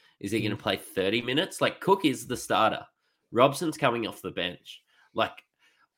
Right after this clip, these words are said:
Speaker 1: I expect Robson to play. I expect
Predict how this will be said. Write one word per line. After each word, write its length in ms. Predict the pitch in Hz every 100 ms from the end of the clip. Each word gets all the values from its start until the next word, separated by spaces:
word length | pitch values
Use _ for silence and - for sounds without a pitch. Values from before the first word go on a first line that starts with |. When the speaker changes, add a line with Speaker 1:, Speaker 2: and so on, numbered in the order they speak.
| _ _ -
Speaker 1:
I 100 | 123
expect 520 | 123 - 165 - - _
Robson 460 | 113 117 - 113
to 80 | 107
play. 480 | 104 110 104 104 101
I 120 | 92
expect 680 | 104 - - 117 113 - -